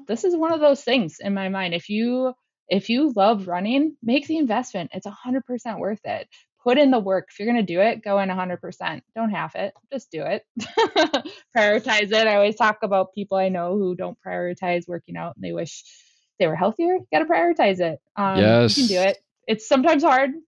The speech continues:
Speaker 1: It's sometimes difficult, four A M wake ups on traveling days, but just do it. Um, so anyways, I would say one hundred percent worth every minute, every penny.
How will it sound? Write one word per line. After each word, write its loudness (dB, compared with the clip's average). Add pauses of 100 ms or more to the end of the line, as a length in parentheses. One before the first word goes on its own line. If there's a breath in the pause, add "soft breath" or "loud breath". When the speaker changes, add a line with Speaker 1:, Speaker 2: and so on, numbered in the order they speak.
(160)
Speaker 1:
It's -14
sometimes 0
difficult, -2
four -2
A 0
M 0
wake 0
ups -2
on 0
traveling 0
days, -2
but 0 (320)
just -12
do -2
it. 4
Um, -4 (1040 soft breath)
so 2
anyways, 2
I 2
would 0
say 0
one -4
hundred -2
percent -6
worth -4 (180)
every 2 (400 soft breath)
minute, 2
every -2
penny. -6